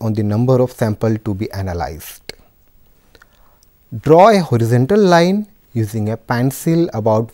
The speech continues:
one centimeter from the bottom edge of the filter strip. This will be line of origin. The starting line where sample will be spotted.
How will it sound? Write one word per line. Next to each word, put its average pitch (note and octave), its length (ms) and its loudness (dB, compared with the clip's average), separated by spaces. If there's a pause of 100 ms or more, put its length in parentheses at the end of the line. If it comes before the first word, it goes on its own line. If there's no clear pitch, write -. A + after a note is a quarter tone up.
one F#3 160 0
centimeter A#2+ 800 -2 (300)
from G2 320 -4
the G2+ 120 -4
bottom G2+ 560 0
edge F#2+ 580 -8
of G2 200 -10
the G#2 80 -4
filter F#2 480 -10
strip. - 500 -18 (680)
This D3+ 320 0
will C3+ 180 4
be D3 260 -2 (260)
line G#2 460 -2
of - 360 -6 (180)
origin. F2 640 -10 (1300)
The B2 100 -2
starting F3+ 560 4
line A2+ 480 4 (180)
where G#2 340 2
sample A#2+ 540 0
will G2+ 220 -2
be G#2 120 -4
spotted. E2 640 -6